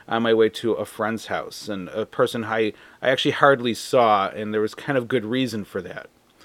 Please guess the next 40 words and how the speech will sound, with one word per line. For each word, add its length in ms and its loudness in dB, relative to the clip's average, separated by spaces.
But 120 8
I 60 10
was 200 6
lost 320 -2
in 80 0
my 140 2
thoughts, 420 -6
not 220 0
really 200 4
wanting 280 -4
to 320 -2
make 420 -2
the 100 -4
trip 460 -6
or 220 6
actually 320 0
be 320 -2
with 220 4
other 240 -2
people 360 -4
in 80 -2
the 80 -6
first 380 -2
place 280 -4
that 220 -4
day. 260 -6
It 60 -10
was 120 -6
just 180 -12
one 280 -2
of 180 6
those 320 8
days 640 2
and 280 -4
one 120 4
of 80 4
those 200 10
people 420 0
that 180 4
insisted, 760 4